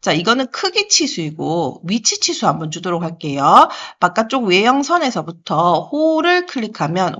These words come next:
호의 센터까지 거리를 입력하실 수 있는데 육 밀리가 되고요. 그리고 바닥에서부터 호를 클릭을 하게 되면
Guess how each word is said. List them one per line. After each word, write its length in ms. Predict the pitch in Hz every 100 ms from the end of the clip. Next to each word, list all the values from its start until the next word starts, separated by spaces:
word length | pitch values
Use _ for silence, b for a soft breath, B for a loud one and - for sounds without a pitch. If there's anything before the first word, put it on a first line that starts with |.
| -
호의 360 | 233 269 285 285
센터까지 720 | - 339 359 392 220 202 202
거리를 440 | - 156 170 202
입력하실 580 | - 240 254 254 254 269
수 140 | - 165
있는데 500 | 143 151 202 175 - _ _ _ _ _
육 160 | 170 208
밀리가 420 | 247 320 254 151
되고요. 680 | 147 151 147 147 202 330 - _ _ _ _ _ _ _ _ _ _ _ _ _ _ _ _ _ -
그리고 460 | 165 156 269 285
바닥에서부터 1160 | - 180 285 269 269 254 226 226 294 285 285 285
호를 480 | 285 320 349 381 381
클릭을 380 | 285 202 170
하게 160 | 156 143
되면 400 | 151 185 226 151